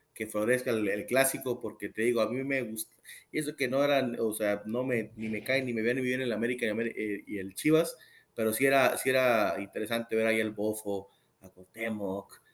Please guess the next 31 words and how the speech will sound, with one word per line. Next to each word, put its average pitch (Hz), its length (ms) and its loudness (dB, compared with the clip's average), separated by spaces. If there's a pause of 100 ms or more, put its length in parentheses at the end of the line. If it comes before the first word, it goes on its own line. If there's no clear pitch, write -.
(160)
a 98 160 -4
este, 98 640 2
al 71 440 2
delantero 98 380 -2
este, 107 520 -2 (1080)
a 95 260 -4 (340)
Cabañas, 113 960 4
este, 92 460 -2
a, 85 240 -2
e-, 104 200 -2 (200)
esos 143 200 -2
eran 139 200 8
juegos, 123 480 6
er-, 120 260 8
eran 127 220 6
clásicos. 110 400 2
Entonces, 147 280 4 (480)
si 127 180 -4
quitamos 143 340 4
los 139 140 4
colores 143 260 2
a 135 40 -2
un 131 80 0
lado, 143 260 6
que, 104 240 0
que, 98 180 -2
que 98 120 -14
florezca 135 400 2
el 117 60 -6
fútbol 113 200 0
mexicano. 101 520 -4